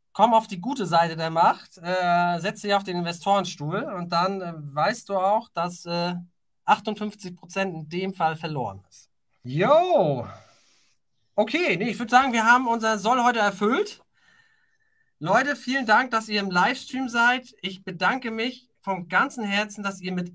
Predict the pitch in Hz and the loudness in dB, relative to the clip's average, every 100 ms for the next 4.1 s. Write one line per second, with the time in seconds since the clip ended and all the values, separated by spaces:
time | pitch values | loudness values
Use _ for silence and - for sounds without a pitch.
0 | _ 190 285 285 175 151 147 170 175 170 | _ -4 -2 -2 -2 -4 -4 -2 -2 -4
1 | 175 185 214 220 208 196 - 208 220 190 | -2 0 0 -2 -4 -4 4 6 6 2
2 | 185 180 175 180 262 240 165 165 160 233 | -4 -6 -4 -2 -4 -4 -6 -4 0 0
3 | 254 254 - 214 185 - 247 233 - - | -2 -6 -6 -10 -6 4 8 8 6 -6